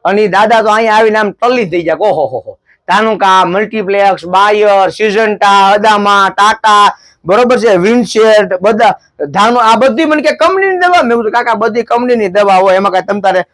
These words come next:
ઉપાધિ કરવાની જરૂર નથી." તો મને કે, "હવે આપણે કાંઈ ભાવ તારે પૂછવા નથી, બરાબર છે, રિઝલ્ટ આપણને મળે એટલે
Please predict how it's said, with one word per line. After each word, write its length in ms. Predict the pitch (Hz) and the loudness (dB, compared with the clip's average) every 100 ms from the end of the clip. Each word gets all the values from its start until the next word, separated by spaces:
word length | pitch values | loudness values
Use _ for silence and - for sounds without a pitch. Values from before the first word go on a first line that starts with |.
| _ | _
ઉપાધિ 440 | - - 202 196 196 | -8 -2 0 0 -2
કરવાની 680 | 175 180 180 180 202 220 214 _ | -2 0 2 2 -2 -4 -8 _
જરૂર 520 | 131 170 175 202 269 269 _ 170 | -4 -2 0 0 0 -2 _ -4
નથી." 280 | 226 202 | -2 -2
તો 340 | 147 _ 240 269 | -4 _ -2 0
મને 220 | 240 277 | 0 0
કે, 100 | 254 | 0
"હવે 140 | 254 | 2
આપણે 220 | 247 240 247 | 2 0 0
કાંઈ 160 | 226 | -2
ભાવ 220 | 151 190 226 | 0 0 0
તારે 220 | 220 180 | 0 -2
પૂછવા 400 | 135 185 190 170 | -4 -4 -2 -2
નથી, 460 | 190 208 180 156 - _ - | 0 -2 -2 -2 -6 _ -2
બરાબર 320 | 214 262 269 | 0 2 0
છે, 260 | 214 139 139 | 0 -2 0
રિઝલ્ટ 400 | 196 202 233 196 | -2 0 0 0
આપણને 320 | 196 180 165 | 0 -2 -2
મળે 260 | 180 254 160 - _ _ | 0 0 0 -4 _ _
એટલે 280 | 156 196 214 | -2 0 -2